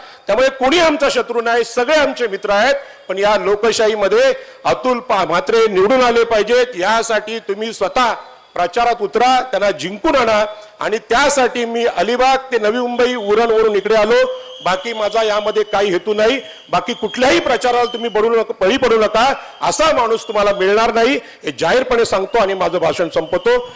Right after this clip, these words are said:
सभागृहाची, मंचाची माफी मागतो, मी कोणाचाही उल्लेख केला नाही,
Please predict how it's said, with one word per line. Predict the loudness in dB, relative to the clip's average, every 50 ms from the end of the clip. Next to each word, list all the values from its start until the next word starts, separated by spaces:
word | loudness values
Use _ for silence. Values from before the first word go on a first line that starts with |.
| -20 -20 -18 -6
सभागृहाची, | -2 0 2 2 2 2 2 2 2 2 2 0 -2 -4 -2
मंचाची | -2 -2 -2 0 2 2 2 2 2 0
माफी | 0 2 0 0 2 2 2 2
मागतो, | 2 2 0 0 0 0 0
मी | 0 -2
कोणाचाही | -2 -2 0 0 0 0 0 0 0
उल्लेख | 2 0 0 2 0 0
केला | 0 0 0 0 2 2
नाही, | 2 2 0